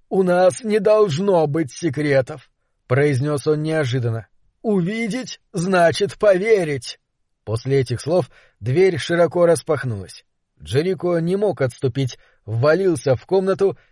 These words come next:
и его тотчас схватил Хобарт. Он заворачивал руку жертвы за спину,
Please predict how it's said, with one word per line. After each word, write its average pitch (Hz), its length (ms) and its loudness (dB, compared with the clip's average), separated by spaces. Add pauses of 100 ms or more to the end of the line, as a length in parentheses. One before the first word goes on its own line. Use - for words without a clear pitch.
(220)
и 120 80 -4
его 151 240 2
тотчас 190 460 0
схватил 165 420 0
Хобарт. 110 500 -8 (220)
Он 131 180 -2
заворачивал 160 720 2
руку 156 320 0
жертвы 151 460 0
за 180 220 0
спину, 185 380 -2